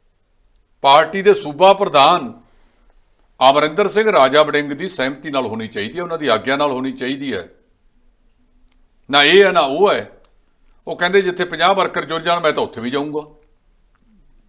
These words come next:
ਨਵਜੋਤ ਸਿੰਘ ਸਿੱਧੂ ਭਾਵੇਂ ਪਾਰਟੀ ਮਜ਼ਬੂਤੀ ਲਈ ਕੰਮ ਕਰਦੇ ਆ, ਪਰ ਅਨੁਸ਼ਾਸਨ ਦਾ ਖਿਆਲ ਰੱਖਣਾ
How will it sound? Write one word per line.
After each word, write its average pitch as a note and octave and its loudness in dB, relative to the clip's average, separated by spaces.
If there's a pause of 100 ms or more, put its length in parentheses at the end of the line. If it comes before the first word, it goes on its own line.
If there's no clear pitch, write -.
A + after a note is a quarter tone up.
(1400)
ਨਵਜੋਤ F3 4
ਸਿੰਘ B3 -2
ਸਿੱਧੂ A#3 -6
ਭਾਵੇਂ G#3+ 2
ਪਾਰਟੀ G#3 0
ਮਜ਼ਬੂਤੀ D#3+ -6
ਲਈ G3+ -2
ਕੰਮ G3 -4
ਕਰਦੇ C#3+ -4
ਆ, G3 -4
ਪਰ F#3+ -4
ਅਨੁਸ਼ਾਸਨ C3+ -4
ਦਾ B2 -2
ਖਿਆਲ A#2 -4
ਰੱਖਣਾ A#2+ -6